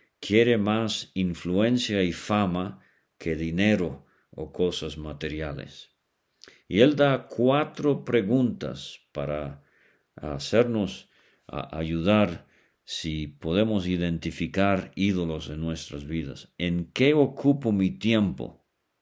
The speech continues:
Hay algo que me está robando de tiempo con Dios. ¿En qué gasto mi dinero?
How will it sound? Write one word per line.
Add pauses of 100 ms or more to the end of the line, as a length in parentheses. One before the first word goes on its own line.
(420)
Hay
algo
que
me
está
robando
de
tiempo
con
Dios. (640)
¿En
qué
gasto
mi
dinero?